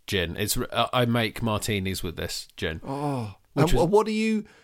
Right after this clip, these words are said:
Speaker 2: What are the flavour notes apart from kelp?
Speaker 1: I mean, the, the fla-, the kelp doesn't necessarily come too strong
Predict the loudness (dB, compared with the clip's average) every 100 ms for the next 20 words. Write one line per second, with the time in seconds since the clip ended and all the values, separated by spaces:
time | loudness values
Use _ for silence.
0 | _ 0 2 0 0 2 2 2 0 2
1 | 2 2 -2 0 0 0 -2 -4 0 0
2 | 0 -4 -12 -20 _ _ 2 4 6 2
3 | 4 2 6 4 4 2 0 4 2 2
4 | 0 0 0 0 2 2 2 2 2 2
5 | 2 4 2 2 4 4 2 -2